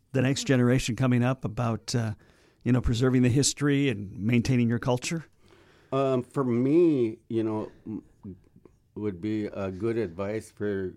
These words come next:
Speaker 2: you know, the younger generation is, um, focus, you know, stay focused and get into, uh, a f-, um, frame of mind like time traveling.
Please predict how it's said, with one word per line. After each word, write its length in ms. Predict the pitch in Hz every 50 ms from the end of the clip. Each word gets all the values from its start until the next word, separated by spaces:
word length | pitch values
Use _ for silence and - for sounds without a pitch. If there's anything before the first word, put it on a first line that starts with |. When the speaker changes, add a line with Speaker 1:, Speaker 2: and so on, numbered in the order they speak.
| _
Speaker 2:
you 140 | - 95 95
know, 120 | 92 92 90
the 140 | 82 90
younger 340 | 87 85 87 92 104 104 107
generation 800 | 87 76 87 87 87 87 82 80 78 85 - - - 90 85 82 - _ _ - - - - - _ _ _ _ -
is, 420 | 104 104 98 95 90 90 - 107
um, 440 | 101 92 87 85 80 71 71 - - - _ _ _ _ _ _ _ _ _ _ _ _ _ _ _ _ _
focus, 720 | - - - 107 123 139 123 - - 104 92 - - - 98
you 80 | 98
know, 160 | 98 92 90
stay 420 | 87 - - - - 104 101 117 113
focused 720 | - - - 104 107 110 107 - 120 113 104 - - _ -
and 520 | - 98 95 90 87 87 82 - - - - _ _ _ _ _ _ _ - 92
get 240 | 87 107 117 120 123
into, 920 | 127 120 117 127 120 123 - - 117 117 110 107 101 98 95 92 - - - _ -
uh, 280 | 95 98 92 90 - - - -
a 40 | 90 87
f-, 180 | - - - - 98 - - _ _ _ - -
um, 320 | 90 92 87 87 85 - - - 92 - - _ - - -
frame 380 | - 104 104 110 110 110 110 101
of 140 | 87 78 80
mind 580 | 87 85 85 87 90 92 98 104 107 104 82
like 280 | 87 87 82 78 71 -
time 260 | - 92 87 90 92
traveling. 480 | 92 - - 82 82 76 73 73 69